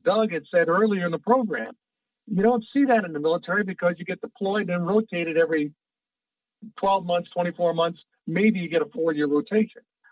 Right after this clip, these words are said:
When if you look at the enemy, in this case Chinese, they are in it in information warfare, whether it's,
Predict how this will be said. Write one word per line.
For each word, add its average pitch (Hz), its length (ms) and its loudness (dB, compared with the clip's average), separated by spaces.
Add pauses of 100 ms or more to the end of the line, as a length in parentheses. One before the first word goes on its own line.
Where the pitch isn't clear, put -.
(320)
When 202 180 2
if 208 120 2
you 220 80 6
look 247 220 4
at 226 100 0
the 196 240 0
enemy, 214 400 0 (380)
in 180 120 2
this 196 180 0
case 196 200 -4 (180)
Chinese, 190 580 2 (300)
they 165 320 2
are 214 220 4
in 214 100 4
it 175 220 -2
in 151 160 -2
information 175 540 -2
warfare, 170 440 0
whether 147 220 6
it's, 151 140 -4